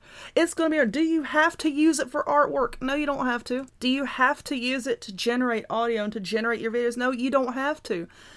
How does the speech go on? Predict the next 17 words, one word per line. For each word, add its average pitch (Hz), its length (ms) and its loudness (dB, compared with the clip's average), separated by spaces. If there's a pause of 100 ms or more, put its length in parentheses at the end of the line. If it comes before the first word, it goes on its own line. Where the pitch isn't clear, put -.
(300)
It 247 140 2
has 302 280 0
its - 160 -10
place, - 580 -2
and 220 220 0
YouTube 254 540 -2
is 214 160 -8
implementing 240 580 -4
a 214 80 0
lot 226 460 2
of 247 200 -8
tools 226 460 -2
to 226 100 -6
help 240 280 -4
creators 220 560 -2
to 208 120 -6
best 208 520 0